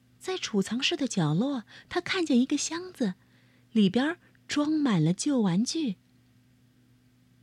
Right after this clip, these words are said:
在那儿，就在积木和破旧的布娃娃中间，还有威力。“这是怎么回事？”亚历山大惊讶地问。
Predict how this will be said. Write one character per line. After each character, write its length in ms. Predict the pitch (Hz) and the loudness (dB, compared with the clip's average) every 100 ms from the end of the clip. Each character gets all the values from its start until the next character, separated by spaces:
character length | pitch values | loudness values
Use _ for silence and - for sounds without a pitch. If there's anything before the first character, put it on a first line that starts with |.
| _ | _
在 180 | - 233 | -6 -4
那 180 | 240 277 | -4 -8
儿， 160 | - - _ _ _ _ _ - | -12 -20 _ _ _ _ _ -6
就 160 | 392 | -2
在 160 | 370 381 | 0 -2
积 220 | - 403 | -2 0
木 280 | 403 381 330 - | 0 0 -4 -8
和 180 | - 349 | -6 -6
破 360 | - - 415 392 | -6 -6 -2 0
旧 200 | 370 294 | 0 -2
的 100 | 277 | -2
布 260 | - 349 | 0 2
娃 200 | 269 202 | 2 0
娃 120 | 320 | -2
中 260 | 415 302 285 | -2 2 2
间， 280 | 269 277 277 - _ _ _ _ _ | 2 0 -2 -10 _ _ _ _ _
还 220 | - - 427 | -6 -2 4
有 160 | 359 | 4
威 120 | 285 381 440 | 4 2 4
力。 380 | 480 427 254 196 _ _ _ _ _ _ _ _ _ _ _ _ - | 6 6 6 2 _ _ _ _ _ _ _ _ _ _ _ _ -2
“这 180 | - 539 | 2 6
是 160 | 523 427 | 6 6
怎 100 | 339 | 4
么 100 | 311 | 4
回 200 | 311 330 | 2 2
事？” 360 | - 349 302 - _ _ _ _ _ _ | 2 2 -2 -8 _ _ _ _ _ _
亚 180 | 202 180 | 0 2
历 80 | 180 | 2
山 240 | - 208 | 4 4
大 100 | 214 | 4
惊 280 | 196 269 269 | 2 0 2
讶 180 | 277 208 | 2 2
地 80 | 175 | 4
问。 260 | 185 - | 4 2